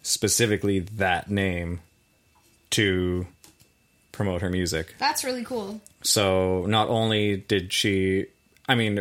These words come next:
Speaker 1: whether or not she fully overcame the past, whatever this thing was in her past,
Speaker 2: Mm-hmm.
Speaker 1: um, if, even if she didn't overcome it,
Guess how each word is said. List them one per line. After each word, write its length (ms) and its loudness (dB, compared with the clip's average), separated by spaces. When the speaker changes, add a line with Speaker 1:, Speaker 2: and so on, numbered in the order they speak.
Speaker 1:
whether 400 2
or 40 4
not 180 4
she 120 2
fully 260 4
overcame 600 2
the 80 2
past, 420 0
whatever 600 2
this 260 2
thing 360 0
was 320 2
in 100 0
her 120 -2
past, 540 -2
Speaker 2:
Mm-hmm. 580 -8
Speaker 1:
um, 520 0
if, 180 2
even 280 2
if 60 0
she 100 -2
didn't 160 2
overcome 380 2
it, 160 -2